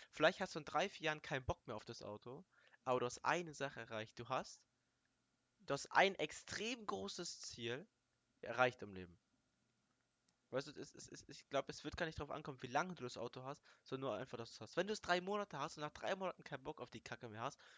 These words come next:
und du verkaufst es, aber dann hast du einfach in deinem Kopf schon eine Sache erreicht. Also ein riesengroßes Lebensziel. Und ich glaub, wenn du so denkst,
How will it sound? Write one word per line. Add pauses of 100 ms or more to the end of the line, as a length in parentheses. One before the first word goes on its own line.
(120)
und
du
verkaufst
es, (420)
aber
dann
hast
du
einfach
in
deinem
Kopf
schon (100)
eine
Sache
erreicht. (220)
Also
ein (200)
riesengroßes
Lebensziel. (1300)
Und
ich
glaub, (260)
wenn
du
so
denkst,